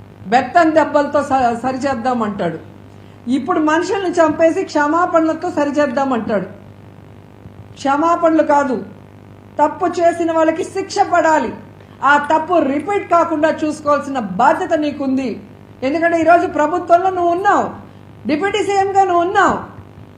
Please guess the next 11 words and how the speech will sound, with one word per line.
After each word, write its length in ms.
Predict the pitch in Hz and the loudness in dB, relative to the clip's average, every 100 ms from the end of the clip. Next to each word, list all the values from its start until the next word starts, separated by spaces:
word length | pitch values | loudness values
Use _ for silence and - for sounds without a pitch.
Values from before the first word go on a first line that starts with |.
| - - - - - - - - - - - - - - - - - - - - - 294 | -20 -20 -20 -20 -20 -20 -20 -20 -20 -20 -20 -20 -20 -20 -20 -20 -20 -20 -20 -20 -8 -4
ఉండి 220 | 403 453 | -2 -2
కూడా 200 | 415 403 | 0 2
క్షమాపణలు, 720 | 403 - 359 370 370 349 349 | 2 2 2 0 0 0 0
బెత్తం 420 | 320 311 311 330 320 | 2 2 2 2 2
దెబ్బలు 280 | 311 320 | 2 2
అంటావు. 380 | 302 262 269 185 - - - - 330 | 2 0 -2 -2 -6 -18 -20 -10 -2
మొన్న 200 | 339 349 | 0 0
ఈ 40 | |
మధ్య 260 | 349 349 359 | 0 0 0
కడపకు 400 | 349 349 370 339 | 2 2 2 0
వచ్చినప్పుడేమో 720 | 339 339 330 320 330 392 | 0 -2 0 2 4 2